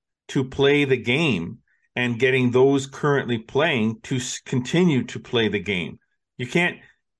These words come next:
if you just take this, if you take a hundred thousand people and you just get them to keep playing golf, the same amount that they've always played, that's not growing anything. If you, if you plant a seed in the ground and you water it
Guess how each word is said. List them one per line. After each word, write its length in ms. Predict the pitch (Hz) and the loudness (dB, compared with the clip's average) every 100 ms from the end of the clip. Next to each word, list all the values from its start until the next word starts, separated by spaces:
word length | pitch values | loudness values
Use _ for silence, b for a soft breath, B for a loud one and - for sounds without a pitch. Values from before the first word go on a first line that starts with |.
| _ - | _ -4
if 180 | 135 156 | -4 0
you 100 | 185 | 0
just 200 | 220 - | -2 -2
take 240 | 185 165 | -4 -2
this, 180 | 135 - | -8 -6
if 140 | 131 180 | -6 -4
you 60 | |
take 200 | 180 208 | -4 -2
a 40 | 151 | -2
hundred 280 | 151 151 | -2 -2
thousand 320 | 151 143 127 113 | 0 0 -2 -4
people 360 | 143 143 117 | -6 -2 -2
and 140 | 107 110 | 0 0
you 80 | |
just 180 | 120 120 | -2 -2
get 160 | 123 120 | -4 -2
them 140 | 117 104 | -2 -4
to 60 | |
keep 240 | - 123 123 | -6 -8 -4
playing 280 | 117 98 | -4 -2
golf, 400 | 98 123 85 - _ _ | 0 0 -2 -8 _ _
the 80 | 110 | -10
same 200 | - 127 | -4 -2
amount 320 | 113 113 110 | 0 0 -2
that 100 | 101 | -4
they've 160 | 107 104 | -4 0
always 320 | 107 101 92 | 2 2 0
played, 320 | - 143 98 | -2 0 0
that's 200 | 117 127 160 | -2 -4 -4
not 180 | 120 | -2
growing 340 | 107 123 110 101 | 0 0 0 0
anything. 400 | 113 - - - _ _ _ _ _ - | -2 -2 -8 -14 _ _ _ _ _ -10
If 140 | 123 | -2
you, 140 | 156 175 | 2 2
if 140 | 135 185 | 2 -2
you 80 | |
plant 480 | 185 - 165 170 165 | -4 -4 0 0 0
a 60 | 131 | -4
seed 360 | - 156 156 | -4 -4 -2
in 80 | 139 | 0
the 80 | 120 | 0
ground 340 | 113 127 143 | 2 2 2
and 100 | 123 | 2
you 100 | 110 | 2
water 420 | 101 117 139 123 92 | 2 2 2 2 2
it 160 | 92 | -2